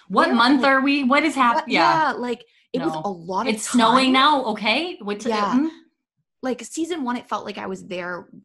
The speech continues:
Speaker 2: with the journey. In, in season two, I felt like I was missing huge chunks of, like, "Oh, how did they get
Speaker 1: Yeah.
Speaker 2: there? Like, what happened?" Like, I'm just
Speaker 1: Yeah.
Speaker 2: getting info dumps
Speaker 1: Well
Speaker 2: of, "Oh, we went this war. Now we're at London." And I'm like,
Speaker 1: Yeah.
Speaker 2: "Whoa, wait, what?
Speaker 1: Well, and
Speaker 2: What
Speaker 1: you know,
Speaker 2: happened?" <laughs>
Speaker 1: you know you're building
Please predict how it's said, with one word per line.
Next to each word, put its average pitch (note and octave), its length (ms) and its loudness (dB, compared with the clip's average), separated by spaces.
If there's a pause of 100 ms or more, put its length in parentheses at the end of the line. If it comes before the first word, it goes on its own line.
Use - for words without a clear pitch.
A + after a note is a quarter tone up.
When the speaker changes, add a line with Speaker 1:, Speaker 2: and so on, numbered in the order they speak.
Speaker 2:
with F#3+ 220 -10
the G3 80 -10
journey. F3 460 -8 (100)
In, G3+ 140 -14 (200)
in G3+ 60 -8
season A#3 320 -10
two, B3+ 140 -10
I F#3 40 -8
felt G#3 200 -10
like A3+ 100 -16
I F#3+ 60 -8
was F3 100 -16
missing E3+ 340 -12
huge F3+ 360 -14
chunks - 320 -16
of, D#3+ 100 -14
like, E3 300 -12
"Oh, C4+ 80 -4
how G3 240 -8
did E4 120 -8
they F4+ 120 -2
get F#4 160 -4
Speaker 1:
Yeah. - 60 -14
Speaker 2:
there? G#4 180 -6
Like, G#3+ 180 -10
what G#3 220 -6
happened?" F4+ 380 -10
Like, B3 140 -8
I'm G#3 80 -6
just A#3 140 -8
Speaker 1:
Yeah. - 0 -
Speaker 2:
getting A#3+ 260 -8
info A3+ 380 -6
dumps A#3+ 240 2
Speaker 1:
Well B3+ 100 -2
Speaker 2:
of, - 80 -20
"Oh, B3 60 -2
we G#3+ 140 -6
went G#3 240 -6
this B3 180 -8
war. G3+ 160 -4
Now A3 200 0
we're C4 100 2
at B3 120 -4
London." G#3+ 380 0
And D#3 80 -6
I'm E3+ 80 -6
like, F3 240 -6
Speaker 1:
Yeah. G#3+ 340 2
Speaker 2:
"Whoa, F#3+ 180 4
wait, C4+ 260 -6
what? G4+ 280 0
Speaker 1:
Well, B3 200 4
and B3 220 4
Speaker 2:
What B3 100 8
Speaker 1:
you B3+ 140 6
know, A#3+ 360 4
Speaker 2:
happened?" B4 240 -2
<laughs> - 160 -8
Speaker 1:
you A#3 200 4
know A#3+ 180 4
you're C#4 260 -2
building G#3 440 -4